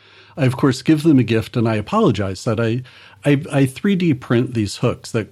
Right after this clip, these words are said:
hang over the tray table, and you could hang a water bottle or hat or jacket or whatever on the hooks. It could also work as a, a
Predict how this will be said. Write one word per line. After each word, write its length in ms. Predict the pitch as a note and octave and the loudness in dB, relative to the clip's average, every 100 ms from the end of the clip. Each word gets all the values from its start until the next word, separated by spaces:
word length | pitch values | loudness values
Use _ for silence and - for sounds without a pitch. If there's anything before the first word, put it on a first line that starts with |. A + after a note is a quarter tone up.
| _ | _
hang 320 | - C3 B2+ | -4 2 4
over 400 | A#2 A#2 A#2 A#2 G#2+ | 4 2 0 -2 -2
the 360 | G#2+ G#2+ G2 | -4 -6 -8
tray 240 | - B2 A#2+ | -4 -2 0
table, 400 | A2+ F#2+ G2 G2+ | -2 -4 -6 -4
and 120 | A2 | -2
you 80 | G#2 | -2
could 140 | A2+ | -4
hang 240 | A2+ A2 | -2 -2
a 40 | G#2+ | -2
water 380 | G2 G2+ G#2 G#2 | -4 -4 -4 -4
bottle 420 | G2+ G#2 G#2 G2+ | -4 -4 -6 -6
or 120 | G2 | -6
hat 400 | - G2+ G#2 G#2 | -6 -6 -4 -6
or 140 | G2+ F#2 | -8 -8
jacket 480 | F#2 F#2 G2 - G#2 | -8 -8 -8 -8 -8
or 140 | G2 | -8
whatever 580 | G#2 G#2 G2+ F#2+ G2+ F#2+ - | -8 -6 -6 -8 -10 -12 -10
on 120 | A2+ G#2 | -6 -4
the 60 | G2+ | -4
hooks. 400 | A2+ A2+ - - | -6 -6 -12 -6
It 140 | B2 A#2+ | -4 0
could 100 | C3+ | 2
also 320 | B2 C3 A2 | 2 2 0
work 360 | G#2 A2+ G#2+ A2 | 0 -2 -2 -4
as 220 | G2+ G#2 | -6 -6
a, 300 | G#2 G2+ F#2+ _ - - - _ - | -6 -6 -10 _ -20 -20 -20 _ -6
a 300 | G#2 G2+ | -4 -4